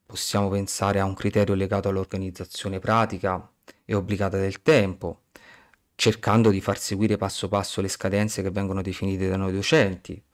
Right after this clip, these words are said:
Un altro criterio può essere, eh, si può basare sull'individuazione di un tempo minimo e massimo che in linea di massima lo studente deve dedicare ai compiti, cioè uno studente che impiega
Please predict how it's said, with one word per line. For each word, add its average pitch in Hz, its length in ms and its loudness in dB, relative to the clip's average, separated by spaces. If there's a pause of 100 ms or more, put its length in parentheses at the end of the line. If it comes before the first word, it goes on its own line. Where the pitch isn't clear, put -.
(120)
Un 101 300 2
altro 104 260 0
criterio 101 480 2
può 98 140 -2
essere, 98 500 -4 (380)
eh, 95 500 -2
si 92 140 -6
può 98 140 0
basare 104 340 2
sull'individuazione 98 880 2
di 98 60 4
un 98 100 2
tempo 101 280 0
minimo 101 360 6
e - 20 2
massimo 107 760 2 (440)
che - 440 2 (120)
in 101 140 4
linea 107 200 8
di 110 120 8
massima 104 480 4
lo 101 80 2
studente 101 500 -2
deve 95 240 -2
dedicare 98 680 -2 (260)
ai 101 120 2
compiti, 101 500 6
cioè 117 180 6
uno 110 240 8
studente 120 680 4
che 101 300 4 (180)
impiega 98 680 4